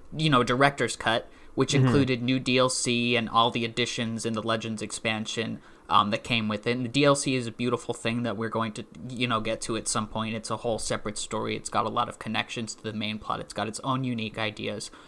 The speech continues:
Speaker 1: Um, but today we are focusing solely on Jin's journey and the characters and systems that go along with that.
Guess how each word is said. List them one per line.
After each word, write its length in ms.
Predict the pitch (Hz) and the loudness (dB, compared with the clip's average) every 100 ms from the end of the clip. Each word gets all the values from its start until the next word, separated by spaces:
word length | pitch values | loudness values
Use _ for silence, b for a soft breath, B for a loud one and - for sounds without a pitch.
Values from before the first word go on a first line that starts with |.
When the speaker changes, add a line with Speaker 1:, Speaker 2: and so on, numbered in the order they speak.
| b b - | b b 2
Speaker 1:
Um, 340 | 117 101 104 104 | 6 6 4 2
but 160 | 120 | 2
today 280 | - 127 120 | 4 4 4
we 200 | 117 117 | 4 2
are 80 | 107 | 2
focusing 480 | - 107 113 117 107 | 2 0 -2 -4 -2
solely 400 | 117 113 113 110 | 0 2 2 2
on 320 | 117 110 104 | 2 2 2
Jin's 320 | - 175 160 - | 4 4 4 0
journey 440 | 127 123 120 - b b b - | 0 0 -2 -6 b b b -4
and 260 | 120 113 110 | 0 0 0
the 40 | |
characters 720 | 113 - 120 113 117 120 117 - | 0 2 2 2 0 0 0 -4
and 180 | 120 110 | -4 -4
systems 480 | 123 - 117 110 | -4 -2 -4 -6
that 160 | - 107 | -6 -2
go 140 | 113 | 0
along 320 | 110 110 110 107 | 2 2 0 -2
with 180 | - - | -8 -8
that. 200 | 90 | -10